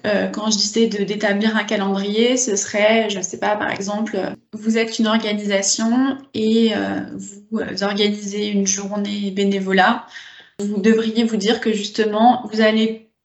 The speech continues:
profiter de cette journée pour, d'une part, créer du contenu,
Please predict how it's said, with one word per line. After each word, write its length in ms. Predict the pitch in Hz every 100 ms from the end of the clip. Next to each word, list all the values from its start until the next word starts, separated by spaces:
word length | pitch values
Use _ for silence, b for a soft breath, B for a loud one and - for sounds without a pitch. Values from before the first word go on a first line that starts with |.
| _ _ _ _ _
profiter 400 | - 302 302 285
de 60 | 277
cette 180 | 233
journée 580 | 202 208 214 226 285 294 - -
pour, 360 | 247 226 233 - -
d'une 180 | 202 214
part, 220 | 214 214
créer 240 | - 233
du 160 | 220 208
contenu, 540 | 202 190 220 269 311